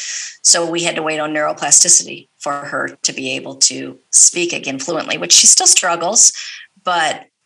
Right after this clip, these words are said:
it's so much better. You know, I used to get just want her to say something. Now I get mad at her for what she <laughs> does say. So we're definitely at a crossroads, you know, so it's, she's definitely improved enough to where, and that F word knows how to fly,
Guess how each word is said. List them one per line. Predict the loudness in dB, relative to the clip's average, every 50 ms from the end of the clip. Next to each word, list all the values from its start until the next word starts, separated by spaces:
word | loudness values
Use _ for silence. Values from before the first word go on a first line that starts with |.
| _ _ -18
it's | -8 0 2 4
so | 6 6 4 2 0
much | 0 -2 -2 -2
better. | -2 -2 -4 -6 -8 -6
You | -4 -2
know, | -2
I | 0
used | 2 2 2 2
to | 2 0
get | -2 -6 -8 -10 _ _ -2 -2 -2 -2 -4 _ _ 2
just | 2 2 2
want | 2 0 0 0
her | 2
to | 4 4
say | 4 6 6 6
something. | 4 4 4 2 -2 -6 -6 -8 -8 -8 -12 -10 -6
Now | -4 -2 -2
I | -2
get | -2 -2 -2 -2
mad | -2 -2 -2 -4
at | -4
her | -6 -6
for | -6 -6 -6
what | -4 0 4
she | 4 4 4 2
<laughs> | 0 -2
does | 2 4 6
say. | 6 6 6 4 0 -2 -4 -2 2 6
So | 6 6 6 6 2 -2 -4 -2 -2 -2 -2 -2 -4 -6
we're | -6 -2 0
definitely | 2 2 2 2 0 0 0 0 0 -2
at | -2 -4
a | -4
crossroads, | -4 -2 0 0 0 -2 -4 -6 -2 0 0 0
you | 0 -2
know, | -2 0
so | 0 2 2 0 0 -2
it's, | -2 0 2 4 4 4
she's | 4 2 0 -2 -4
definitely | -6 -4 0 2 4 4 4 2 0 -2 -2 0 0 2 2
improved | 2 0 -2 -2 -2 -2 0 0 -2
enough | 0 0 -2 -4 -4 -8 -8
to | -8 -4
where, | -2 0 2 2 2 0 -2 -6 -10 -10 -10 -10 -8 -6
and | -4 0 2
that | 2 2 2
F | 2 0 0 0
word | -2 -2 -2 -4 -6 -12 _ _ -8
knows | -4 0 0 0
how | 0 0 -2
to |
fly, | -6 -6 -4 -4 -2 -2 -2 -2 -4 -4 -6 -6